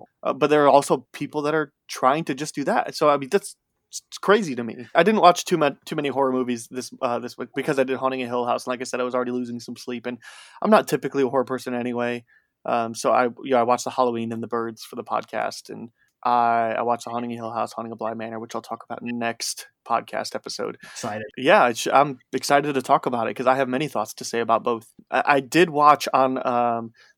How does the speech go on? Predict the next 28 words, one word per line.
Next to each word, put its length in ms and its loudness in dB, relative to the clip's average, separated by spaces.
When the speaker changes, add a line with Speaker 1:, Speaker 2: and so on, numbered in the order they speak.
Speaker 1:
the 80 4
day 220 6
before 360 2
Halloween, 560 0
uh, 160 -2
because 380 0
I 40 6
was 140 2
craving 360 0
it, 120 -2
partly 240 6
because 240 -4
I 40 4
wrote 180 0
about 180 -2
it 80 -12
for 80 -8
the 60 -8
B 100 -8
E 180 -6
C 180 -8
Challenge, 420 -2
but 100 -2
I, 80 2
I 60 4
watched 240 6
Sinister 400 -4
again 320 -6